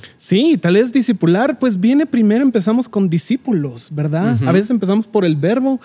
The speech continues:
Speaker 1: pero realmente se trata de hacer discípulos. Y es como eso en Google, que uno revisa qué trata algo
Speaker 2: Ujú.
Speaker 1: y realmente no te ayuda la definición.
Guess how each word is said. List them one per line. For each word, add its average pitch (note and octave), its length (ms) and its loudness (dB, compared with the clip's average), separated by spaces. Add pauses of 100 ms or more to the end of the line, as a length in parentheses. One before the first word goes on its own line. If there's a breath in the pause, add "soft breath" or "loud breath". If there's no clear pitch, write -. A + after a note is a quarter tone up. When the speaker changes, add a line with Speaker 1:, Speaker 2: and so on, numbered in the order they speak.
(300 loud breath)
Speaker 1:
pero F3 140 0
realmente A3+ 360 0
se G3+ 100 -4
trata G3 300 -4
de G3 100 0
hacer F3+ 460 -2 (260 loud breath)
discípulos. C#3+ 640 -4
Y - 40 -2
es C#3+ 120 -6
como D#3+ 240 -2
eso D#3+ 160 -4
en D#3+ 80 0
Google, E3 260 0
que - 80 -10
uno D#3 160 0
revisa D3 380 -4
qué D#3+ 100 -4
trata D#3 380 -4
algo F#3 280 0 (200 loud breath)
Speaker 2:
Ujú. C#3+ 280 -6
Speaker 1:
y D#3+ 80 0
realmente F3 360 2
no F#3+ 100 2
te F3+ 60 0
ayuda F3 160 2
la F3+ 80 2
definición. D3+ 400 -4